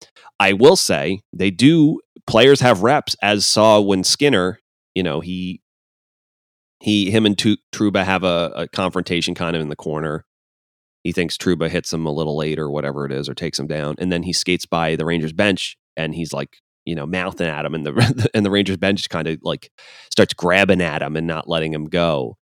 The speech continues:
which is kind of, I mean, listen, it's, that's the stuff that happens, you know, and then he's complaining about it. And he's like, "Oh, they're grabbing me," or they're not, whatever. And apparently,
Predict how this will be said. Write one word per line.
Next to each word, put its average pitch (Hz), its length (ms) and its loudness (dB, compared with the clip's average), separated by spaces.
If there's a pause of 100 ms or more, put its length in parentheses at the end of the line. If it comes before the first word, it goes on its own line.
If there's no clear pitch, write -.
(200)
which 85 180 -2
is 80 120 -2
kind 98 280 2
of, 82 220 -4 (300)
I 95 160 0
mean, 80 380 0
listen, 92 440 0 (140)
it's, - 220 -4
that's 120 380 2
the 131 80 4
stuff - 400 2
that 90 280 2 (200)
happens, 92 540 0 (580)
you 101 100 4
know, 82 80 0
and 107 140 4
then 107 60 4
he's 98 120 2
complaining 104 460 2
about 71 340 -4
it. 85 140 -4
And 92 100 -4
he's 92 120 -2
like, 82 160 -10
"Oh, 135 160 -6
they're 120 120 -4
grabbing 127 380 -8
me," 117 160 2
or 104 100 6
they're 104 120 4
not, 117 260 0
whatever. 101 360 2
And 95 140 -4
apparently, 92 640 0